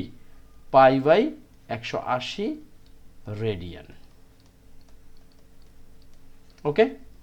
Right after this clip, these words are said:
কাজ অর্ধেক কমপ্লিট আমাদের। এখন পুরো বিষয়টাকে যদি আমরা ক্যালকুলেট করি, আমরা যেটা পাবো, আমরা এটাকে এভাবেই রাখি, এটাকে এভাবেই রাখি। এখন আমরা বের করব হচ্ছে যে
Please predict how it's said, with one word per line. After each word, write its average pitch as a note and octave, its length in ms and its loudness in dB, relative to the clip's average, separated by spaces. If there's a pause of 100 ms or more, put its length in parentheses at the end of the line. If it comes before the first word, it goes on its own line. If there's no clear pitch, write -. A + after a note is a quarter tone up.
(120)
কাজ C#3+ 120 10 (160)
অর্ধেক D3 320 4
কমপ্লিট D3+ 380 2
আমাদের। D#3+ 240 4 (520)
এখন F3 180 -2 (100)
পুরো F#3 160 2 (120)
বিষয়টাকে F3+ 360 0
যদি E3+ 140 0
আমরা E3+ 180 0
ক্যালকুলেট D#3 440 2
করি, F#3 100 4 (100)
আমরা D#3 180 4
যেটা D3 160 0 (120)
পাবো, E3 240 10 (640)
আমরা F3+ 160 12 (180)
এটাকে G#3+ 320 10 (120)
এভাবেই D3+ 340 10 (100)
রাখি, G#2 300 -2 (1300)
এটাকে C3+ 300 2
এভাবেই D3 360 12
রাখি। - 240 8 (600)
এখন A#3+ 220 4 (100)
আমরা F3+ 220 8
বের D3+ 220 6
করব D#3 160 2 (140)
হচ্ছে D#3+ 260 0 (640)
যে A#2 120 4